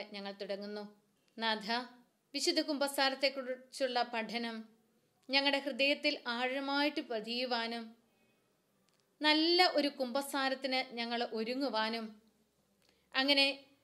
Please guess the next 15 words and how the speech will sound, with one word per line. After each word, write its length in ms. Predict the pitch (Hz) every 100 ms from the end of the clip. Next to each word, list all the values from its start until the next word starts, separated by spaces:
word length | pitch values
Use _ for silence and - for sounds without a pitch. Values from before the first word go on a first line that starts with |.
| _
വിശുദ്ധിയുടെ 680 | 233 277 320 - 285 311 302 294
ഒരു 220 | 254 269
പടവ് 420 | 302 262 220 247 285
കൂടി 280 | 254 240 240
കയറുവാനും 720 | 240 220 233 277 226 220 214 214 - _ _ _
ഞങ്ങളെ 280 | 240 240 247 240
ഓരോരുത്തരെയും 760 | 247 254 277 269 262 277 285 277
അനുഗ്രഹിക്കണമേ. 840 | 202 208 214 226 220 220 220 226 220 - _ _ _ _ _
പരിശുദ്ധ 360 | 233 220 254 226
അമ്മേ 280 | 247 240 254
മാതാവേ, 560 | 254 254 254 262 269 339 339 - _ _ _
അമ്മയുടെ 500 | 240 247 277 285 285
സാന്നിധ്യവും 800 | 302 262 247 254 262 220 285 269 269
സഹവാസവും 840 | - 247 240 247 247 262 262 262 262
ഞങ്ങളോടൊപ്പമായിരിക്കണം. 1160 | 226 214 220 208 208 220 214 208 208 220 220